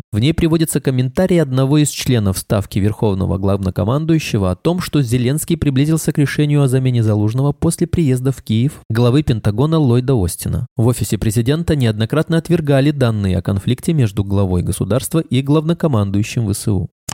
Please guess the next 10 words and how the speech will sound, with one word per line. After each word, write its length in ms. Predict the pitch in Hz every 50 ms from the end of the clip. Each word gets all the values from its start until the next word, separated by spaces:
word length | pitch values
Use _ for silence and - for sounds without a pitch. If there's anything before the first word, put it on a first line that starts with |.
| - - - _ _ -
В 80 | 101 98
государственный 800 | 98 139 170 - - 170 151 135 160 160 - - 180 190 190 175
бюджет 420 | 156 143 135 117 123 131 - -
Украины 460 | - - 113 104 92 90 95 107 135
впервые 420 | - - - 131 131 135 180 196 -
поступили 480 | 180 156 - - 147 - 190 185 180
конфискованные 720 | - 160 143 - 147 - - - 170 165 165 156 160 160 143
деньги 340 | 117 113 113 117 117 135
подсанкционных 800 | - - 127 - - 113 110 - - - 120 117 110 101 98 -
россиян 500 | - 101 - - - 98 107 131 156 175